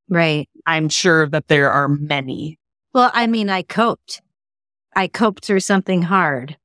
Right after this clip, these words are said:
Speaker 2: Yeah.
Speaker 1: You know, I, I kept going. I kept living. I kept working and growing and learning until I got to this point.
Speaker 2: Yeah. And so if you just look right now, like,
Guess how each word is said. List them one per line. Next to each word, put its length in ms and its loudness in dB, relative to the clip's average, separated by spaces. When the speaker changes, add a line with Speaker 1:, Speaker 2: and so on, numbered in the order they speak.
Speaker 2:
Yeah. 240 -2
Speaker 1:
You 100 2
know, 280 4
I, 180 0
I 100 0
kept 320 0
going. 400 2
I 120 -2
kept 300 -2
living. 460 2
I 120 -4
kept 320 -2
working 640 2
and 240 0
growing 680 2
and 200 -2
learning 560 2
until 400 -2
I 140 2
got 320 -2
to 100 -4
this 300 0
point. 420 -4
Speaker 2:
Yeah. 260 -4
And 160 2
so 160 4
if 100 0
you 120 4
just 300 0
look 400 2
right 280 0
now, 380 4
like, 240 0